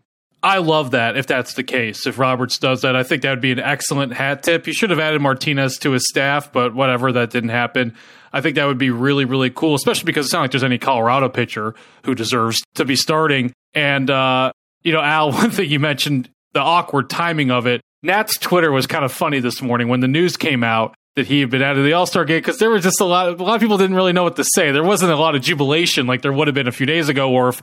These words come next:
his start in San Diego had ended like we expected it to. So <laughs> I kind of felt for the Nats fans who were kind of like, "Eesh." Uh, but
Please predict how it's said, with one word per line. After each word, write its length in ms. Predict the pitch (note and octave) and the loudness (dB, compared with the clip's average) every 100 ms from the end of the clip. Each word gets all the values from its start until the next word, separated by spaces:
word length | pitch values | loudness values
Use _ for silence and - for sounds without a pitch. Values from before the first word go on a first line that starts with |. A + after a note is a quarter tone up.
| _ | _
his 160 | - C#3+ - | -2 -2 0
start 240 | E3 D3+ | 0 0
in 60 | C3+ | -2
San 240 | D#3+ C3+ | 0 0
Diego 300 | C3+ D3 C3+ | 0 0 0
had 140 | B2 | 0
ended 260 | C3+ C#3 C3+ | 0 0 0
like 160 | B2+ A#2+ | 0 0
we 120 | B2+ | -2
expected 500 | A2 - F3 F3 B2 | -2 -4 -4 -2 -4
it 120 | A#2 | -4
to. 240 | - A#2 G#2+ - - - | -2 -2 -4 -12 -20 -10
So 220 | - F#3+ | -2 -2
<laughs> 180 | - - | 0 0
I 140 | - | -2
kind 240 | - - A3 | -2 -4 -4
of 80 | - | -4
felt 280 | - G3+ | -4 -4
for 120 | - G3 | -2 0
the 100 | D3 | 2
Nats 300 | E3 E3+ - | 2 0 -2
fans 320 | D#3 C#3 B2+ | -2 0 0
who 60 | |
were 60 | C3+ | -2
kind 120 | C#3+ | 0
of 60 | C#3+ | 0
like, 160 | C3 - - - - - - - | -2 -4 -18 -14 -10 -10 -10 -14
"Eesh." 640 | E3 F#3 G3+ G3 D3+ - - | -4 2 4 4 0 -2 -4
Uh, 440 | - C#3+ C3 B2+ A#2+ | -2 0 2 2 -2
but 340 | - D3 C#3+ | 0 0 0